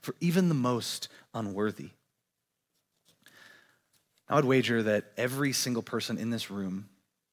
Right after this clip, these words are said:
has someone or multiple someones that we struggle to forgive. Someone who harmed us deeply.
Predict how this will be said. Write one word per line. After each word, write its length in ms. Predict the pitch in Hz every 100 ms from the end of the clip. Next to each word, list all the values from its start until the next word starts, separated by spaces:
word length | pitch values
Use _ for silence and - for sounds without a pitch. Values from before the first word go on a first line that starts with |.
| _ _ _ _
has 180 | - 120
someone 580 | - 139 117 104 101 117 - _ _ _ _ _ _ _ _ _
or 140 | - 139
multiple 480 | 135 139 - - 113
someones 640 | - 98 95 92 107 - - _ _ _ _ _ - - _ _ _ _ _ _ _
that 120 | 110
we 100 | 104
struggle 680 | 110 - - - - 104 101
to 80 | 101
forgive. 500 | - 92 92 90 - _ _ _ _ _ _ _ _ _ _ _ _ _ _ _ _ _ _
Someone 200 | - 131
who 40 | 135
harmed 460 | - - 110 131
us 160 | 127 117
deeply. 480 | 113 113 123 123